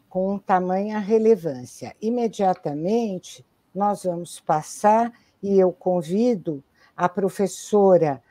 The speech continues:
Ana Lúcia Tinoco Cabral para a sua comunicação.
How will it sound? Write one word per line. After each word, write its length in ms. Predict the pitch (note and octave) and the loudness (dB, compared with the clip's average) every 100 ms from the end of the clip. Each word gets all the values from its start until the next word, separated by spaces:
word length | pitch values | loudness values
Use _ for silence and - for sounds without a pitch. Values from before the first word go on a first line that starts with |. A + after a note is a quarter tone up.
| _ _ _ - | _ _ _ 0
Ana 400 | G3+ A#3 A3+ G3+ | 6 6 6 4
Lúcia 580 | F#3 F#3+ F#3+ F3 - D3+ | 4 4 2 -2 -6 -8
Tinoco 720 | - F#3+ F3+ E3+ D3+ - D3 | -6 -6 -2 -2 -2 -6 -12
Cabral 840 | - F#3+ D3+ F3+ F3+ G3 A3+ C4 _ _ _ _ _ | 0 0 4 6 6 6 2 -2 _ _ _ _ _
para 680 | G3 F#3 F#3+ G#3 A3+ A#3+ - | 2 4 2 0 -4 -8 -14
a 140 | - G3+ | -10 -10
sua 520 | - - F#3+ G3 G3+ | -10 -8 -6 -4 -4
comunicação. 1120 | - G#3+ G#3+ G#3+ A3 A3 A#3 A#3 - F#3+ C#3 | -6 -4 -2 -2 -2 0 0 0 0 -2 -2